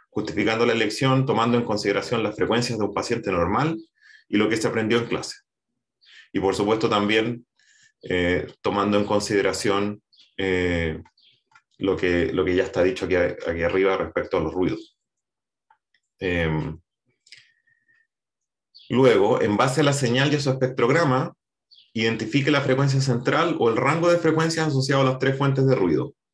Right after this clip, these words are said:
Luego conteste en qué rango de frecuencias se espera encontrar la señal del ritmo cardíaco de un humano normal en reposo. Em, entonces, la idea es que ustedes entonces vean aquí el espectrograma y sean capaces de decir, en esta parte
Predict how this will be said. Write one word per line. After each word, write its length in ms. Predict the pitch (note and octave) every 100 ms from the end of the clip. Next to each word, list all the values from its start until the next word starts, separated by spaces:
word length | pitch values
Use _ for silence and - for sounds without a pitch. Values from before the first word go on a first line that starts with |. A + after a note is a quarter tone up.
| _
Luego 240 | G#2+ B2 B2
conteste 640 | A#2+ C#3 D3 - D#3 C#3
en 100 | A2
qué 100 | B2+
rango 280 | C3 C3+ C3+
de 60 |
frecuencias 440 | C3 G#2+ C3 C#3 C3+
se 80 | B2+
espera 220 | - B2
encontrar 340 | A2+ G#2+ A#2
la 100 | A#2
señal 320 | A2+ A2+ A#2+
del 120 | A#2+ A2+
ritmo 260 | A#2+ A#2
cardíaco 460 | G#2+ G2+ A#2 C3 B2+
de 80 | A2+
un 80 |
humano 260 | G#2+ G#2+ A2+
normal 300 | A2 G#2 G#2+
en 140 | A2+
reposo. 360 | G#2 - - - - _ _ _ _ _ _ _ _ _ - _ _
Em, 680 | G2 F#2+ F2 E2+ E2 E2 -
entonces, 580 | - G#2+ G#2 G#2+ G2 - _ _ - -
la 120 | F#2
idea 240 | F#2+ A2+ B2
es 80 |
que 100 | -
ustedes 260 | A2+ A#2 A2+
entonces 320 | A2 G#2 G#2+
vean 240 | G#2+ B2+ C3
aquí 160 | B2+
el 60 | C3
espectrograma 800 | C3+ E3 C3+ B2 B2+ C3 C#3 C#3
y 80 | -
sean 200 | A#2 A2+
capaces 360 | A#2 A2+ -
de 60 | A2+
decir, 440 | G#2 A2 A#2 G#2 -
en 140 | G2+
esta 200 | A#2+ A#2+
parte 540 | B2 A#2+ B2+ B2+ B2